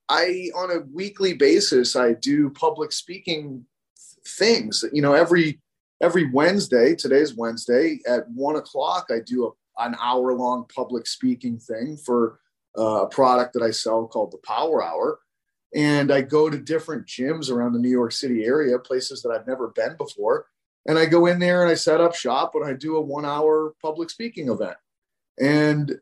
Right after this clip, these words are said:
I've been doing that for over four years. And, you know, um, I teach seminars that are two days long, and I have to go from nine A M till five P M on both of those days.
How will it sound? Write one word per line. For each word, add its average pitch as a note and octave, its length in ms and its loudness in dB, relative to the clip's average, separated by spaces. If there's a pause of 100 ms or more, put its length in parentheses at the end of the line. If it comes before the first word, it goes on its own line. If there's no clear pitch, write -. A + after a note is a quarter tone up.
I've D#3 140 0
been E3 120 0
doing E3+ 220 4
that E3+ 180 2
for E3 120 2
over D#3+ 160 0
four D#3+ 300 -4
years. F3 640 -4
And, C3 320 -2 (580)
you E3+ 100 -2
know, E3 340 2
um, D#3 640 0 (240)
I C#3+ 100 -4
teach F3+ 360 -6
seminars E3 580 4
that D3+ 100 -2
are D3 80 -6
two F3 240 -6
days D#3+ 380 0
long, C3+ 480 -4 (120)
and C3 460 -2 (1040)
I C3+ 120 2
have C#3+ 160 0
to D3 80 -6
go C#3 180 2
from C#3 180 -4
nine B2+ 260 -4
A C3+ 140 -4
M C#3+ 140 -6
till B2 140 -8
five A#2+ 360 0
P A#2+ 180 -2
M B2 200 -2
on A2+ 120 -4
both B2 280 0
of A#2 60 -10
those A#2+ 200 -2
days. G#2 420 -8